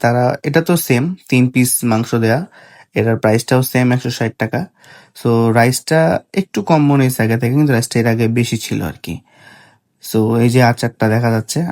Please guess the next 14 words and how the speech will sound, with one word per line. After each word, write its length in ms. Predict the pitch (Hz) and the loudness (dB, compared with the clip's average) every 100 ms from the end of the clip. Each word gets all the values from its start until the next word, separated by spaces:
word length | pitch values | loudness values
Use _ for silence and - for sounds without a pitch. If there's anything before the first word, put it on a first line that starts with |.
| - | -2
আমের 240 | 117 120 | 2 4
আচার 240 | 117 113 117 | 2 0 -4
দিছে 260 | 117 113 | -4 -4
তারা, 220 | 107 110 185 _ - - | -4 -4 -6 _ -8 -2
আমের 180 | 113 | 0
আচার 260 | 110 110 113 | 0 -2 -2
দিয়ে 160 | 117 117 | -4 -4
তারা 200 | 113 117 | -4 -4
আচারি 520 | - 110 117 113 143 | -4 -4 -2 -4 -4
যে 140 | 120 110 | 0 2
রাইস 240 | 107 110 | 0 -2
বল 120 | 107 | -4
সেটা 320 | 113 113 113 | -4 -4 -2
আসলে 440 | 113 104 101 - | -4 -4 -6 -6